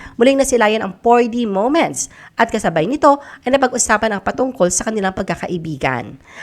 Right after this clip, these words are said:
Naibahagi ni na Michelle at Antonia na may dalawang magkaibang bersyon ang kanilang unang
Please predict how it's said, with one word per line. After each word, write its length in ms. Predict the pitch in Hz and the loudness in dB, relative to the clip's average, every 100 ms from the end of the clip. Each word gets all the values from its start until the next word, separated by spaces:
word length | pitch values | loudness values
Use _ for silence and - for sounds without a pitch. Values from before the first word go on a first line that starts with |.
| - 247 | -2 2
Naibahagi 560 | 269 254 233 247 226 | 4 4 4 2 4
ni 160 | 240 220 | 0 -2
na 80 | 208 | -2
Michelle 320 | 196 208 190 | -2 -2 -2
at 160 | 170 | -4
Antonia 400 | 165 156 202 208 | -4 0 0 0
na 160 | 220 262 | 2 4
may 80 | 330 | 6
dalawang 400 | 294 294 269 254 | 6 6 4 2
magkaibang 400 | 254 202 208 208 | -2 -2 -2 0
bersyon 400 | 233 - 190 165 | -4 0 0 0
ang 80 | 185 | -2
kanilang 320 | 190 196 - | -2 -4 -2
unang 240 | 233 233 | -2 -2